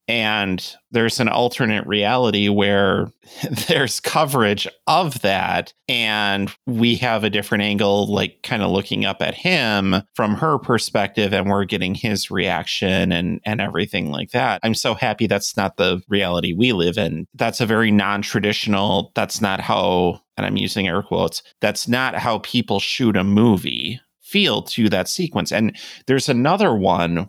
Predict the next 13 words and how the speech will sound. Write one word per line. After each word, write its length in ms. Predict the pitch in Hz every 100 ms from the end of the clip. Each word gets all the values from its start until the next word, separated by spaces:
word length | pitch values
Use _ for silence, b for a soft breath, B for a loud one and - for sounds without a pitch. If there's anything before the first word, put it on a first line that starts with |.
| -
where 840 | - 113 117 110 104 101 98 98 95 _
white 400 | 104 139 196 -
chick 520 | - - 101 95 - -
is 560 | 113 107 101 101 98 -
basically 760 | - 110 - 110 110 104 98 87 -
entertaining 600 | 107 104 92 104 98 95
herself 540 | 98 101 - 87 90
by 140 | - 92
making 340 | 98 90 101
her 120 | 98 -
prank 320 | - 95 85
phone 320 | - 139 151
calls. 440 | - 92 87 -